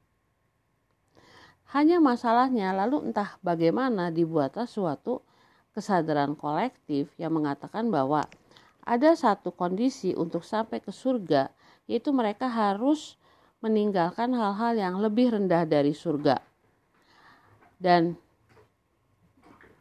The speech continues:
secara umum itu adalah bumi, alam. Jadi mereka menganggap surga itu tinggi di atas, lalu alam itu rendah di bawah. Lalu mulailah mereka menelantarkan sang ibu tadi.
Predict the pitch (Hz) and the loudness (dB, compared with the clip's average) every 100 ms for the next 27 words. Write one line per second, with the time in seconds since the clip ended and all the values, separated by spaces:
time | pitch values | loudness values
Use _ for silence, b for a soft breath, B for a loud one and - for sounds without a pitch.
0 | _ _ _ 160 175 196 160 160 - 320 | _ _ _ -14 -8 -2 0 0 2 4
1 | 220 170 175 - - - 302 - 170 156 | 6 4 2 -4 -12 -6 -2 -2 0 2
2 | 151 214 254 - 165 226 233 175 - - | 2 2 -2 -6 -2 2 4 2 0 -8
3 | _ _ _ _ _ _ - 180 165 139 | _ _ _ _ _ _ 0 4 4 4
4 | 127 147 _ - 262 262 214 247 226 190 | -4 -14 _ -6 -2 0 0 -2 -2 0
5 | 180 170 - 185 135 147 147 156 170 151 | 2 0 0 -4 2 2 2 -2 2 2
6 | 139 135 110 123 233 254 196 - 170 160 | 2 0 -4 -4 -6 -4 -4 0 0 0
7 | 160 196 196 170 160 156 147 127 - - | -2 -4 -4 0 0 -2 -4 -4 -4 -6
8 | - B B B B 277 330 302 247 226 | -10 B B B B 0 4 4 6 6
9 | 233 247 214 190 - 240 285 302 220 202 | 4 2 0 -2 -2 -2 -2 -4 -4 -2
10 | 190 180 165 170 147 151 190 220 220 - | -2 -2 -2 -4 -6 -6 -8 -8 -8 -8
11 | 185 - 170 175 175 196 165 147 - 135 | -8 -6 -4 -4 -6 -6 -6 -8 -8 -12